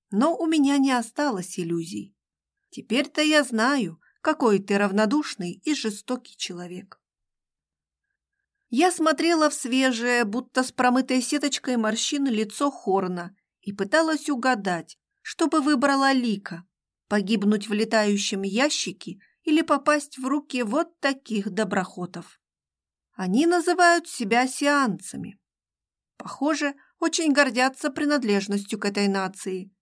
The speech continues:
или расе. По внешности обычные земляне. Темноволосы, кожа смуглая, будто покрыта загаром.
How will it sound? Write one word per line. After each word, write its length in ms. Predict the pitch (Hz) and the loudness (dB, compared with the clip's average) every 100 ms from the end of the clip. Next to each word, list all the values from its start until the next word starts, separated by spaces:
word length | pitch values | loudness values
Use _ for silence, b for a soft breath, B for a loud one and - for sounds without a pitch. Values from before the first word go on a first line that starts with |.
| _ | _
или 240 | 196 170 165 | -6 -6 -6
расе. 600 | 175 220 254 - 208 202 _ _ _ _ _ | 0 0 0 -6 -12 -14 _ _ _ _ _
По 160 | 190 185 | -6 -4
внешности 880 | 185 214 330 320 320 302 - 302 294 b | 2 4 4 2 0 -2 -2 -4 -4 b
обычные 680 | - 294 233 262 - 302 269 | -2 0 2 0 0 2 2
земляне. 720 | 175 185 180 180 190 180 185 _ _ _ _ | 2 0 0 -2 -6 -8 -14 _ _ _ _
Темноволосы, 920 | - 196 202 208 240 196 202 202 185 - b b | -2 2 4 4 2 2 0 -2 -10 -12 b b
кожа 380 | - 302 254 262 | 0 2 2 0
смуглая, 840 | - 247 240 202 208 190 190 202 b b | 0 0 0 0 -2 -2 -4 -12 b b
будто 400 | 175 196 - 320 | -4 -4 -2 -2
покрыта 540 | 302 302 220 202 202 214 | 0 0 0 -2 -2 -2
загаром. 720 | 208 196 180 175 165 196 | -2 -2 -2 -4 -6 -12